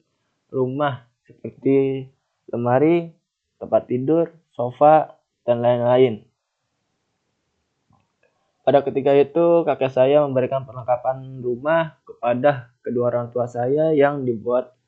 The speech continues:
olehnya. Eh, barang yang diberikan oleh kakek saya yaitu seperti sofa, lemari, tempat tidur yang digunakan oleh kedua orang tua saya, dan barang tersebut merupakan barang buatan dari kakek saya sendiri.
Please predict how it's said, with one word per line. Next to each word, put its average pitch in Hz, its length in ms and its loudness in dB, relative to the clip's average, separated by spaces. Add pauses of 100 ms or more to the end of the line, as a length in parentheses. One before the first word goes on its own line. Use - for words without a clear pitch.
(160)
olehnya. 123 880 -6 (560)
Eh, 131 720 4
barang 139 320 6
yang 139 80 -2
diberikan 135 480 0 (560)
oleh 135 160 2
kakek 135 320 0
saya 147 240 4
yaitu 156 240 2
seperti 135 400 -4
sofa, 156 400 2
lemari, 143 480 2
tempat - 320 -6
tidur 127 560 2 (1900)
yang 139 160 -4 (240)
digunakan 123 560 -2
oleh 123 160 2
kedua 120 160 0
orang 123 240 -2
tua 120 160 -2
saya, 127 400 4
dan 147 400 2 (480)
barang 123 320 0
tersebut 139 480 0
merupakan 120 240 -8 (240)
barang 135 240 0
buatan 131 320 0
dari 127 240 0
kakek 120 240 -8
saya 117 160 -8
sendiri. 120 560 0